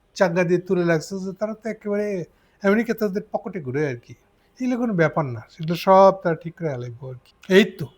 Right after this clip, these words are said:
পায়া গেল সব কিছু।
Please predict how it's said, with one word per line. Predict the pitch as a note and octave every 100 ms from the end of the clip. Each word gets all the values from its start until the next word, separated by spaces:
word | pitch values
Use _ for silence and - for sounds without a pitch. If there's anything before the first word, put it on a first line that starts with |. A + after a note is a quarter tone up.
| _ _ _ _ _ _ _ _ _ _ _ _ _ _ _ -
পায়া | F3+ G3
গেল | F3+ D3+
সব | - C#3 -
কিছু। | B2+ -